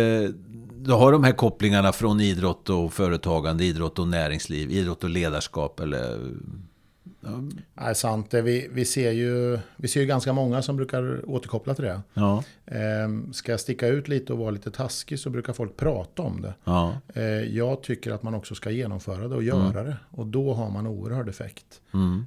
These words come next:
Speaker 2: Eh, sen det farliga med idrotten kan man säga att framförallt inom lagidrotten, det är att man,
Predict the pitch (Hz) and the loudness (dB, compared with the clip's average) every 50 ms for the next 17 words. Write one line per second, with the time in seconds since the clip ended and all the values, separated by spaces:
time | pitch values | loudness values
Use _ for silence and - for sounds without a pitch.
0 | - - - 107 107 107 107 - - 135 143 135 139 131 131 - - - 165 165 | -8 -8 -6 -4 -4 -4 -2 0 0 2 4 4 4 4 4 2 -2 0 0 2
1 | 139 107 101 110 127 165 196 214 220 202 139 117 110 - - 120 107 - 117 117 | 2 0 0 -2 -2 -2 0 0 0 0 0 -2 -2 -4 -4 -6 -4 -4 -4 -4
2 | 117 - 123 113 107 101 104 104 104 - - - 110 104 107 113 131 151 156 156 | -4 -2 -2 -2 -2 -2 -4 -4 -6 -6 -4 -4 -2 -2 -2 -4 -4 -4 -4 -4
3 | 143 151 143 120 104 101 98 101 95 - - - 160 143 127 139 131 117 113 - | -2 0 0 0 -2 -2 -4 -6 -6 -6 -6 -4 -4 -2 0 0 0 -2 -2 -4
4 | - 113 113 117 113 | -4 -2 -2 -2 -2